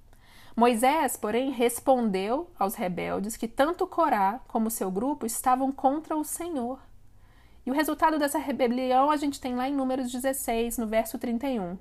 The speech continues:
que diz assim: "Assim que Moisés acabou de dizer tudo isso, o chão debaixo deles fendeu-se, e a terra abriu a sua boca e os engoliu juntamente com as suas famílias, com todos os seguidores de Corá e com todos os seus bens.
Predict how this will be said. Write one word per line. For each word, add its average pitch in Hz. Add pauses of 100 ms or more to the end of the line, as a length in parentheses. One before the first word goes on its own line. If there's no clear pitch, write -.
que 214
diz 196
assim: 208 (840)
"Assim 311
que 359
Moisés 277
acabou 247
de 247
dizer 254
tudo 262
isso, 240
o -
chão 285
debaixo 269
deles 226
fendeu-se, 233
e 220
a 220
terra 262
abriu 226
a 277
sua 247
boca 226
e -
os 226
engoliu 262
juntamente 240
com -
as 226
suas 233
famílias, 220 (360)
com 247
todos 320
os 285
seguidores 233
de 214
Corá 208
e 233
com 254
todos 254
os 226
seus 285
bens. 185